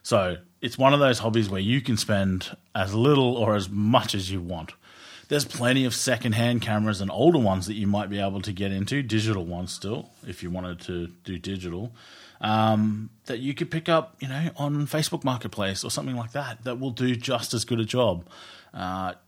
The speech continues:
that's probably the one advice I would give to people is don't be like me and think you need the best to, to, to partake, to get involved. Um, it's something that I've, it's probably a bad habit that I've had my whole life. I have often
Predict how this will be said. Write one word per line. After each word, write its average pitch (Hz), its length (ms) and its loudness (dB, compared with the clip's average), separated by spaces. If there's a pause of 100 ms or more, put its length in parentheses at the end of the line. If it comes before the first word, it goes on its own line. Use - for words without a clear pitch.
(760)
that's 147 240 2
probably 139 240 0
the 120 100 -2
one 131 220 0
advice 123 340 0
I 127 60 -2
would 110 100 -4
give 131 140 -6
to 120 100 -8
people 120 300 -6
is 98 80 -6
don't 113 240 -2
be 123 100 0
like 113 240 2
me 117 220 0
and 95 120 -2
think 107 220 -4
you 104 60 0
need 101 240 2
the 90 60 -10
best 95 500 -6 (220)
to, 90 480 -4
to, 90 280 -4 (540)
to - 100 -16
partake, - 720 -4
to - 120 -12
get 98 160 -4
involved. 87 640 -8 (560)
Um, 85 480 -6 (240)
it's 113 220 -6
something 110 540 2
that 95 120 -2
I've, 85 240 -4 (800)
it's 71 320 -10
probably 104 220 -4
a 80 60 -2
bad 107 400 4
habit 110 380 4
that 101 140 -4
I've 90 160 -4
had 98 240 -2
my 85 140 -2
whole 87 220 -2
life. 135 360 2
I 80 100 -2
have 80 220 -8
often 98 500 -2